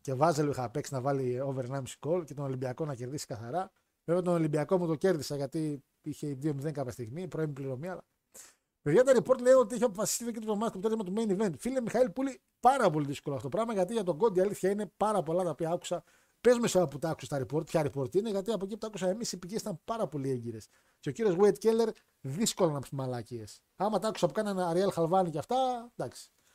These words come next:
Αλλά ο κύριος Keller είναι πάρα πολύ σοβαρός σε αυτά. Και το κομμάτι του U F C βγάζει και νόημα. Δηλαδή, πες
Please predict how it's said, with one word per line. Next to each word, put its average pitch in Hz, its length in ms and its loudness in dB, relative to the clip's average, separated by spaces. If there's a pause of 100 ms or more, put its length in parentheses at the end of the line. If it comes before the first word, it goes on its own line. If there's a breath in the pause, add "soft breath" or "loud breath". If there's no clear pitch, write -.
(160)
Αλλά 151 180 -2
ο 156 40 0
κύριος 240 300 0
Keller 254 240 4
είναι 240 140 -2
πάρα 240 300 2
πολύ 143 220 -2
σοβαρός 131 360 -4
σε - 80 -10
αυτά. 196 340 -2 (540 soft breath)
Και - 100 -4
το 160 100 -2
κομμάτι 180 300 2
του 208 180 0
U 226 120 2
F 185 40 0
C 240 200 -2
βγάζει 214 340 0
και 214 120 -2
νόημα. 196 480 4
Δηλαδή, 156 400 0 (120)
πες - 460 4